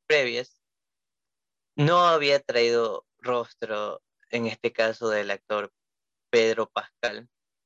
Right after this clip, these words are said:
Y pues se ve muy fiel <laughs> al este actor, la verdad.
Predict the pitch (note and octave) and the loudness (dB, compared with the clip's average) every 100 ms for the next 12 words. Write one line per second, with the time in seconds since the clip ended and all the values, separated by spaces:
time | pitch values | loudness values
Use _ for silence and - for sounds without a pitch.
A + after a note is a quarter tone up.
0 | _ _ _ _ _ _ _ _ _ _ | _ _ _ _ _ _ _ _ _ _
1 | _ - E3 E3 - - B2+ A#2+ A#2+ - | _ -4 -2 0 -2 0 2 2 0 -10
2 | - - - A#2+ B2 C3+ C#3 C3+ - - | -20 -8 0 2 2 0 0 -2 -4 -8
3 | D3 D#3+ C#3 A#2+ C3 B2 A2+ G#2+ - - | -4 -2 -4 -6 -6 -2 -2 -6 -16 -12
4 | B2 A#2 A#2+ A2+ - - A2 _ - A#2 | -10 -6 -8 -8 -12 -10 -10 _ -2 0
5 | G#2+ G#2+ G#2 G#2 G#2 G#2+ | 0 -2 -4 -4 -6 -6